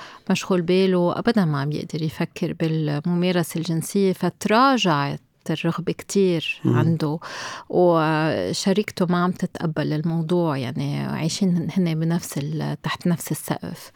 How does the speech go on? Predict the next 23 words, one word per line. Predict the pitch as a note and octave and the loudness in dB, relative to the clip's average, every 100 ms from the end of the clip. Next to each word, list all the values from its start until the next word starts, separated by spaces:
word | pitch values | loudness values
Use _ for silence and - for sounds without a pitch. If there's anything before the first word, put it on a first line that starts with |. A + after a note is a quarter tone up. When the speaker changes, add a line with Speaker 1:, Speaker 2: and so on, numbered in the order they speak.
| - - - - - C#4 | -14 -12 -12 -14 -6 0
Speaker 1:
هون | D#4+ | 2
الواحد | B3+ E3 D#3 D#3+ | 2 2 0 -4
كيف | - D3 - | -6 -8 -6
بيعمل؟ | E3+ D3+ E3 D3+ | -2 0 0 -2
يعني | D3+ D#3+ | -2 0
أنت | G3 G3 F3 | 0 2 0
كمان | - E3+ F3+ F#3 F#3 - - - | 0 0 2 2 0 -2 -12 -8
بالنهاية | F3+ F3+ F3+ G3 G3 | -2 2 4 4 4
معالج | F#3 D#3 E3 F3+ F3 E3 | 4 2 2 2 0 0
نفسي | D#3+ - D#3+ | -2 -2 -4
ومرشد، | D#3+ E3 - - D#3+ - - | -2 -2 -2 -2 -4 -6 -6
آه، | C#3+ C#3 D3 D3+ D#3+ | -4 -4 -2 -2 0
نفسي. | E3+ E3 - D#3 D#3+ - - - - - | 0 -2 -6 -6 -8 -10 -14 -14 -16 -4
كيف | C#4 A#3 | -2 2
الواحد | A3+ - F#3+ | 0 2 -2
في | - G3 F#3+ F#3 F3+ E3+ - | -4 -2 0 2 2 0 -2
يتعاطى | E3+ - E3+ F3+ G3 F#3 D#3+ | -6 -4 0 0 2 0 0
مع | D#3 | 0
هالضغط | E3 G#3 G3 D#3+ - - | 2 4 2 0 -6 -8
النفسي | - E3+ D3 - D#3 | -8 -6 -6 -6 -8
اللي | - | -8
عم | - | -8
بيعيشه؟ | E3 - D#3+ - - | -8 -8 -8 -8 -8